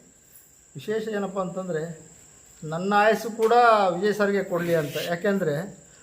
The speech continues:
ಇಂತಹ ಮಕ್ಕಳನ್ನ ಬೆಳೆಸೋವಂಥ ಬಹುಶಃ ಎಲ್ಲರೂ ಈಗ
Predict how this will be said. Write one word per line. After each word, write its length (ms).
ಇಂತಹ 520
ಮಕ್ಕಳನ್ನ 420
ಬೆಳೆಸೋವಂಥ 560
ಬಹುಶಃ 380
ಎಲ್ಲರೂ 640
ಈಗ 120